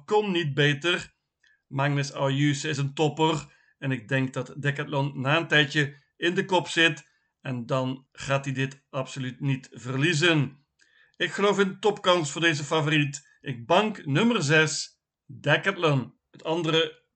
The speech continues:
paard met het springspoor is nummer zeven, Jalapeno Koa van André Eklund. Paardje was niet op zijn aller-, allerbest laatst,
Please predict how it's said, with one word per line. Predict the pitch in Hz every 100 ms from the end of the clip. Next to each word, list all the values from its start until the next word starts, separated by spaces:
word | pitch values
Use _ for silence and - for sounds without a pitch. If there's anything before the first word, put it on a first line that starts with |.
| -
paard | 156 156 143
met | 165
het | 151
springspoor | - - 160 139 156 160
is | 170 165
nummer | 170 175
zeven, | 139 156 156 147 180 190 196 _ _ _
Jalapeno | - 135 123 143 156 151 - 156 156 156 156
Koa | - 156 175 190 165 139 - _ _
van | 143 139 -
André | 139 139 135 147 -
Eklund. | 143 160 156 170 175 156 151 123 - _ _ _ _ _ _ _ _ _ _ _ _
Paardje | 135 123 -
was | 127 127 - -
niet | 147 147 156
op | 147
zijn | - 139
aller-, | 165 175
allerbest | 151 143 160 151 156
laatst, | 143 143 175 190 - - -